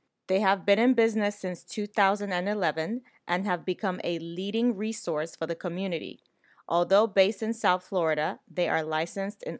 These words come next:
all states. You can visit them at companiontax dot com and fill out the new client information form to get started and take charge of your financial future. So you want to appeal to your clients' five senses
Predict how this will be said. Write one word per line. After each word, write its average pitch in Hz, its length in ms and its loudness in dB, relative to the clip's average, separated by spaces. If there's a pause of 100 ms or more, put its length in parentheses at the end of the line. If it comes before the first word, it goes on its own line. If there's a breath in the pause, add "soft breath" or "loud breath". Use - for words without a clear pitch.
all 165 240 -2
states. - 600 -8 (380)
You 180 120 -6
can 180 180 -4
visit 196 380 -2
them 202 260 2
at 170 220 -2
companiontax 185 1080 -2
dot - 240 -2
com 190 420 -2 (320 soft breath)
and 175 220 -8
fill 190 160 0
out 180 160 0
the 165 100 -4
new 175 280 -4
client 208 340 -2
information 185 680 -4
form 170 280 -2
to - 120 -12
get 160 220 -4
started 175 560 0
and 160 220 -6
take 170 240 -4
charge 170 440 -2
of 170 160 -6
your 165 120 -6
financial 156 520 -6
future. - 520 -12 (960 soft breath)
So - 300 8
you 190 200 6
want 208 280 6
to 233 120 4
appeal 208 540 4
to 208 160 -2
your 160 160 4
clients' 175 600 2
five 180 480 8
senses 180 600 4